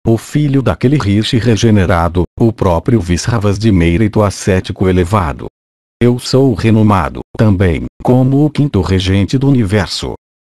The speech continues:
E, ó Senhora Bela, de comida e víveres e bebidas do melhor tipo eu tenho tanto quanto o próprio Senhor dos Celestiais. Que todos os teus incômodos consequentes de uma vida nas florestas cessem.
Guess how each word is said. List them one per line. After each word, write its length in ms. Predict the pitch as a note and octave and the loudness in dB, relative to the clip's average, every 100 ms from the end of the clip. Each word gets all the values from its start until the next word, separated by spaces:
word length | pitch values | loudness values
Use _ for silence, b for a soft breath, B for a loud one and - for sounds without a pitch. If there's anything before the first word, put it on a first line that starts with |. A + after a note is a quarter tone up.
| _ | _
E, 200 | A2 G#2 C2 - | 0 0 -2 -2
ó 260 | A2+ A2+ G2+ | 0 2 0
Senhora 520 | - G2+ G2+ F2+ F#2 | 0 0 2 2 2
Bela, 460 | F2+ G#2+ F2 C2+ B1 - - | 0 0 -2 -2 -6 -8 -8
de 160 | D#2 | -6
comida 580 | D#2+ E2+ C#2+ F#2 G2+ G#2+ | -4 -4 0 0 2 0
e 60 | A#2 | 0
víveres 640 | A#2+ G2 C#2 A#1 - - C#3 | 2 0 -2 -8 -10 -6 -2
e 60 | |
bebidas 600 | B2+ B2 A2 F2+ F2+ G2 | 0 0 0 0 0 -2
do 160 | F2+ G#2+ | 0 0
melhor 440 | A2 G2+ F#2 F#2+ | 2 0 2 0
tipo 420 | - - E2+ - G2 | -2 -2 -2 0 0
eu 160 | B2 B2 | 2 0
tenho 300 | - C3+ A#2+ | 2 2 2
tanto 420 | B2 A#2+ B2+ A#2+ | 2 2 2 0
quanto 320 | F#2+ A2+ A#2 | 0 0 0
o 40 | F#2 | -2
próprio 500 | - F2+ E2 G#2 G#2 | 0 0 0 0 0
Senhor 360 | C3 F2+ G2 | 2 2 2
dos 220 | G2+ G2+ - | 0 -4 -4
Celestiais. 920 | G2+ F#2 F2 - F#2 C#2 A#1+ - - - _ _ _ _ - | -2 -2 -2 -2 -2 -2 -6 -8 -10 -14 _ _ _ _ -4
Que 100 | A#2 | -2
todos 460 | - B2 A#2 A2 | 2 2 2 0
os 120 | A#2+ - | -2 -2
teus 320 | - D#2 F2+ | -2 0 0
incômodos 680 | G#2 - C#3+ C3+ G#2+ G#2+ - | 0 2 2 2 0 0 -2
consequentes 720 | D3 - C#3+ - C#3+ - G#2+ | -2 -2 -2 0 0 0 -2
de 140 | A#2+ | 0
uma 180 | C3+ B2+ | 2 2
vida 380 | F#2 G2 G#2 G#2 | 2 0 2 2
nas 240 | G#2 - | 0 -2
florestas 580 | - C#3+ G#2+ G#2+ - - | -4 -2 0 0 -2 -6
cessem. 460 | - A2+ F2 - | 0 0 0 -4